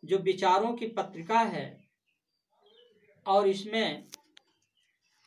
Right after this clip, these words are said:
दो आर्टिकल जो छपे हुए हैं, Peace Traps और modesty of mister ह्यूज,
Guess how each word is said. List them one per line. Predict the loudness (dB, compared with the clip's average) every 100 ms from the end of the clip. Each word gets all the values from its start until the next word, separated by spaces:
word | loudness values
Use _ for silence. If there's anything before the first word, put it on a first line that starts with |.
| _ _ _ _ _ _ _ _ _ _ _
दो | 0 4 6
आर्टिकल | 6 2 -2 -4 -2
जो | -4
छपे | -6 -4 -2
हुए | -2 -2
हैं, | -4 -4
Peace | -4 -4 -6
Traps | -4 -4 -4 -10 -20 -20 _ _ _ _ _ _ _ _ _ _ -2
और | 0 0 -2 -10 _ -8
modesty | -4 -2 -2 -6 -6 -4
of | -4 -6
mister | -14 -10 -12
ह्यूज, | -8 -8 -8